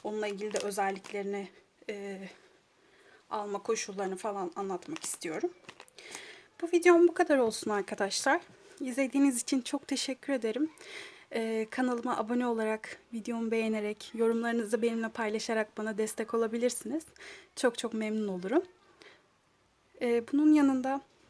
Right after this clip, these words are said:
farmasiye üye olmak isterseniz aşağı bırakacağım üyelik linkinden üyeliğinizi gerçekleştirebilirsiniz. Farmasiye üye olmak ücretsiz.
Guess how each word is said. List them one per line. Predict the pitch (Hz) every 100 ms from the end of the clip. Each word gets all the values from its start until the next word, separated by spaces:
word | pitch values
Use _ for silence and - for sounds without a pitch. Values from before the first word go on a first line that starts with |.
| - -
farmasiye | 254 254 254 254 254 247
üye | 233 247
olmak | 240 240 -
isterseniz | - 226 233 - 208 208 -
aşağı | 220 - 233 226
bırakacağım | 226 214 - 220 208
üyelik | 220 220 226 -
linkinden | 214 202 208 196 214 220 - - - -
üyeliğinizi | 254 254 240 220 202 196
gerçekleştirebilirsiniz. | 208 196 202 196 190 - - 185 202 254 - - 247 254 - - - _ -
Farmasiye | 269 262 240 226 208
üye | - 220
olmak | 214 202 185 - -
ücretsiz. | 214 254 247 - 262